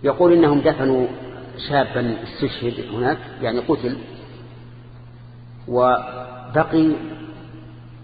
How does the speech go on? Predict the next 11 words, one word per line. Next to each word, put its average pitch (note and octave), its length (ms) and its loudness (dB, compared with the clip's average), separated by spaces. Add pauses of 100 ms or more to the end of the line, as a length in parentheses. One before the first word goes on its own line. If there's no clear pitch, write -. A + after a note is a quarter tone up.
(200)
شهرين D3+ 360 2
إلى C3+ 120 4
عشرة B2 300 0 (160)
أيام، G2+ 140 -10 (1500)
ثم D#3 240 6
تبين C#3 480 4
أنهم C3 400 0
دفنوه B2 520 2
إلى B2 120 2
غير B2 180 2
القبلة - 440 -8